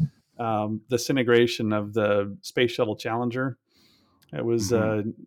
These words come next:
Speaker 1: in January of nineteen eighty-six. Um, the Challenger disintegrated just seventy-three seconds after its launch. Um, seven astronauts on board, including one that was a teacher. And, um, the, th-,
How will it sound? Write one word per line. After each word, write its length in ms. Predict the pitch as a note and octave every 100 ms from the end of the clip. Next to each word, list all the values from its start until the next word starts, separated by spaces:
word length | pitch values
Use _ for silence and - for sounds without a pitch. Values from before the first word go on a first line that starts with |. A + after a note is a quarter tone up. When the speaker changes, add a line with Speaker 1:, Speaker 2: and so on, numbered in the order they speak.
| _ -
Speaker 1:
in 140 | A#2+
January 640 | B2 A#2+ A#2+ A2+ A2+ A2
of 120 | G#2+ A2+
nineteen 360 | A#2 A#2 A#2+
eighty-six. 880 | A2 G#2 - B2+ A2+ A2 - - - -
Um, 420 | A#2+ A2+ G#2+ G#2+ - _ _ - - _ _ _ - B2
the 580 | A#2 A2 A2 G#2+ G#2+ - _
Challenger 360 | - B2 B2 A#2
disintegrated 720 | A2+ - C3 A#2+ A#2+ A#2+ A#2
just 160 | A2+ -
seventy-three 500 | B2 A#2+ A2+ B2 A#2
seconds 440 | - A#2+ B2+ A2+
after 300 | A#2+ A#2 B2 A2
its 160 | -
launch. 600 | C3 C3 B2+ - - - -
Um, 440 | C3 A2+ A2 G#2+ G#2+
seven 360 | - B2 A2+
astronauts 480 | A2 A2+ - A#2 A2+
on 140 | A2 G#2+
board, 260 | A2+ A2+
including 460 | A2 G#2+ A#2 G#2+ A2
one 140 | A2+
that 60 | G#2
was 120 | G2+
a 60 | F#2+
teacher. 580 | - C3 B2+ G#2 G2+ - _ _ _ _ _ _ -
And, 420 | A2+ G#2+ G#2 A2+
um, 480 | A2 G#2 G#2 G2+ G#2+ _ _ _ _ _ _ _ _ _ -
the, 580 | B2 A2 G#2+ G#2+ G#2+ G2 _ -
th-, 160 | A#2+